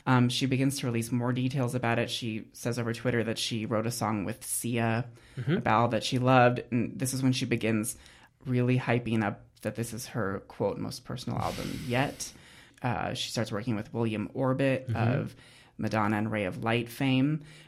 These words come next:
Speaker 1: By August, she launches a countdown clock that is to end on September seventeenth.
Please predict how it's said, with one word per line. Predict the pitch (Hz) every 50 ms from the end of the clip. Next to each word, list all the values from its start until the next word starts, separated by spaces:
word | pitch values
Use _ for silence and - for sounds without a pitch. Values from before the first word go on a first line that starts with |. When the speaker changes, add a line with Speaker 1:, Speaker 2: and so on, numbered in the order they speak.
| - _
Speaker 1:
By | - 131 123 117
August, | - 113 120 123 127 147 151 156 - -
she | - 143
launches | 127 117 113 117 131 123 123 127
a | 110 -
countdown | - - 147 160 170 175 165 165 170 160
clock | - - 165 151 156 156 160 - -
that | - 110 85 - - -
is | - 123 127 - - -
to | - 131 -
end | - 123 120 120 113
on | 107 113
September | 123 127 - - - 135 117 113 117
seventeenth. | 117 - - 104 - 101 101 110 - - - 117 127 151 185 - - -